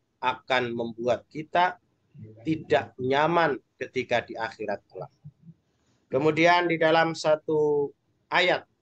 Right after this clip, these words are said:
di dalam surat Shad ayat dua puluh sembilan, "A'udzubillahi minasyaitonirrajim.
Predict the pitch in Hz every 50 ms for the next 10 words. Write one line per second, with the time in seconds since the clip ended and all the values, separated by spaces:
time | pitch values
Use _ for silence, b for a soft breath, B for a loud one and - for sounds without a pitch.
0 | _ _ _ - 113 123 131 135 139 139 135 131 - 147 139 135 127 - - -
1 | - 170 180 185 185 185 - _ - 135 143 147 139 - - 135 131 131 - 135
2 | 127 - - 120 117 127 147 165 190 196 196 196 - _ _ _ _ _ _ _
3 | _ _ _ _ - 127 139 170 175 170 160 165 156 175 170 170 170 180 180 180
4 | 175 170 165 165 165 160 156 - - 151 151 151 - 147 143 143 143 143 135 131
5 | 131 151 156 165 185 196 214 226 220 -